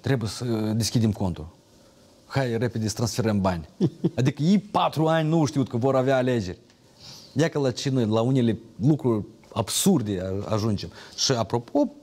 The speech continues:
Speaker 1: pas nu, nu-și diferă de celelalte partide. La capitolul membrilor partidului, la capitolul structurii partidelor, noi am uitat. Ultimul partid care cât de cât funcționa era Partidul Comuniștilor,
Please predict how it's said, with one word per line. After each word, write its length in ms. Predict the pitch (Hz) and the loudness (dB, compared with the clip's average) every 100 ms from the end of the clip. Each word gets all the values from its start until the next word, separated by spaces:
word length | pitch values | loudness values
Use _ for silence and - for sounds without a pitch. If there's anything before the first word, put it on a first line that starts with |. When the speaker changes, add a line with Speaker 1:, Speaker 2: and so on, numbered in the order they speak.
| 190 - | -6 -2
Speaker 1:
pas 260 | 233 262 | -2 -2
nu, 400 | 254 262 254 220 | 0 2 2 2
nu-și 240 | 214 240 196 | 4 4 4
diferă 340 | 190 233 220 | 0 2 0
de 120 | 170 | 0
celelalte 520 | 180 220 160 107 - - | 0 0 0 -2 -8 -12
partide. 460 | 90 - 82 - - - - - | -12 -10 -12 -12 -16 -20 -20 -4
La 200 | 113 170 | -2 0
capitolul 460 | 165 - 165 160 135 | -2 -8 -6 -4 0
membrilor 580 | 101 127 101 104 98 | 0 0 0 0 0
partidului, 480 | 95 98 101 80 90 | -2 -6 -6 -4 -2
la 60 | 92 | -2
capitolul 540 | 117 - 160 156 127 | -2 -2 0 2 2
structurii 560 | 110 - 143 - 127 113 | 0 -2 -2 0 0 0
partidelor, 540 | 113 101 107 92 95 | -2 -4 -4 -4 -2
noi 180 | 110 175 | 0 0
am 100 | 170 | 2
uitat. 440 | 160 156 123 - - | 0 -2 -4 -6 -10
Ultimul 340 | - 143 135 113 | -2 0 0 0
partid 340 | 113 - 113 | -2 -2 -4
care 260 | - 98 - | -4 -6 -6
cât 160 | - 95 | -4 -2
de 60 | 90 | -2
cât 180 | 98 | -6
funcționa 520 | - 95 - 185 214 202 - - - - - - - - | -4 -4 0 0 -2 -4 -18 -20 -20 -20 -20 -20 -6 0
era 200 | 104 95 | 0 0
Partidul 340 | 92 98 95 | -4 -6 -6
Comuniștilor, 720 | - 160 254 254 - 208 185 | 0 4 6 4 2 0 -2